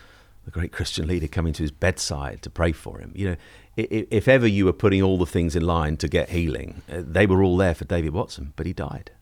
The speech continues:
He died and his ministry ended. I mean, the ar-, you know, the, the after effects of what he did carried on, of course they did, but in terms of his physical ministry, in terms of David Watson being here,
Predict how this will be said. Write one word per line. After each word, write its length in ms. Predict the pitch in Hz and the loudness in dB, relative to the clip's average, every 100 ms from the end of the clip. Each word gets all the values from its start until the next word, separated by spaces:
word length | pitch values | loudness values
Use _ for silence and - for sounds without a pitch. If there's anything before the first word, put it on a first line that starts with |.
| _ - | _ -14
He 80 | 101 | -8
died 200 | 78 73 | -6 -6
and 60 | 73 | -6
his 160 | 73 | -4
ministry 400 | 90 87 - 90 | -4 -4 -6 -6
ended. 340 | 117 135 - - - | -4 -6 -8 -12 -10
I 80 | 85 | -4
mean, 240 | 87 78 - - - | -4 -4 -10 -20 -6
the 100 | 87 | 2
ar-, 200 | 95 90 78 | 4 4 0
you 120 | 82 | -6
know, 80 | 73 | -4
the, 140 | 78 - - - - - - | -8 -10 -20 -20 -20 -14 2
the 100 | 87 | 4
after 240 | 101 - | 4 2
effects 240 | 80 - - | -2 -2 0
of 40 | |
what 60 | 80 | 0
he 40 | |
did 180 | 76 - | 2 -2
carried 300 | - 92 82 | 0 0 2
on, 80 | 92 | 2
of 100 | - | 0
course 240 | 107 92 | -4 -4
they 60 | 76 | -4
did, 180 | 73 - | -6 -4
but 80 | |
in 80 | 82 | -6
terms 320 | - 95 85 | -2 -2 -2
of 160 | 78 73 | -4 -4
his 200 | 82 76 | -6 -6
physical 360 | - 90 87 82 | -6 -4 -4 -4
ministry, 380 | 80 76 - 80 | -2 -4 -6 -6
in 240 | 76 - - | -6 -10 -6
terms 180 | 82 | -6
of 80 | 73 | -4
David 220 | 82 76 | -4 -2
Watson 260 | 78 - 80 | -2 -4 -6
being 300 | 71 80 78 | -4 -2 -2
here, 460 | - 107 71 64 | 0 0 0 -4